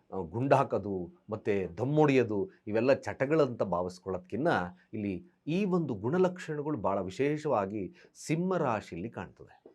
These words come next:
ಸಿಂಹರಾಶಿಗೆ ನೋಡಿ, ಧನಾಧಿಪತಿಯಾಗಿರ್ತಕ್ಕಂಥದ್ದು ಬುಧ, just ನಾಲೆಡ್ಜ್ ತತ್ವ, ರಾಜಕೀಯ ಮನೋಭಾವದ ತತ್ವ, ಕಿಂಗ್ ಮೇಕರ್ ತತ್ವ.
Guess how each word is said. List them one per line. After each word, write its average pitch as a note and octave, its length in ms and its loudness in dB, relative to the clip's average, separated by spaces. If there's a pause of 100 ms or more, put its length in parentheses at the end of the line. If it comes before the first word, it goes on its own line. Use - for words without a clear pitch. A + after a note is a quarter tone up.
(1700)
ಸಿಂಹರಾಶಿಗೆ G#3+ 1040 12
ನೋಡಿ, E3+ 200 6
ಧನಾಧಿಪತಿಯಾಗಿರ್ತಕ್ಕಂಥದ್ದು F3+ 1600 6
ಬುಧ, C#3 180 4 (380)
just E3 400 4
ನಾಲೆಡ್ಜ್ C3+ 840 6
ತತ್ವ, A#2+ 280 2 (680)
ರಾಜಕೀಯ D#3 580 6
ಮನೋಭಾವದ C#3 880 4
ತತ್ವ, A2 360 -2
ಕಿಂಗ್ - 680 -2 (120)
ಮೇಕರ್ E3 540 8
ತತ್ವ. - 300 -10